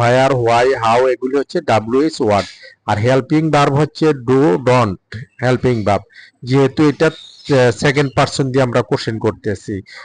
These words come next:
আর পারসন হলো you, আর ভার্ব হলো go। দেখেন এখন কিভাবে পড়বেন, do you go, তুমি কি যাও, don't you go, তুমি কি যাও না, when do you go, তুমি কখন যাও, where do you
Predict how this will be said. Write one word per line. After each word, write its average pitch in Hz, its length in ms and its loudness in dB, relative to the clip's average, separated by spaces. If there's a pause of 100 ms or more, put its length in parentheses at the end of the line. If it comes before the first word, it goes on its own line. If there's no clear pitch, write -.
(120)
আর 117 120 0 (100)
পারসন 143 420 0
হলো 160 240 4
you, 113 400 0 (340)
আর 117 160 0
ভার্ব 120 360 0
হলো 156 280 4
go। 113 360 0 (540)
দেখেন 123 460 -2
এখন 151 360 -4
কিভাবে 156 460 0
পড়বেন, 120 560 -2
do 123 120 2 (140)
you 165 100 4
go, 160 360 2
তুমি 131 200 -2
কি 147 240 -6
যাও, 139 320 2
don't 123 340 0
you 160 140 2 (140)
go, 160 240 2
তুমি 123 200 -2
কি 143 160 -4
যাও 123 260 2
না, 151 280 -2 (460)
when 151 240 2 (100)
do 131 120 2
you 135 200 4 (100)
go, 123 180 2
তুমি 127 200 -2
কখন 131 420 -2
যাও, 113 280 2
where 139 480 2
do 131 120 4
you 123 180 2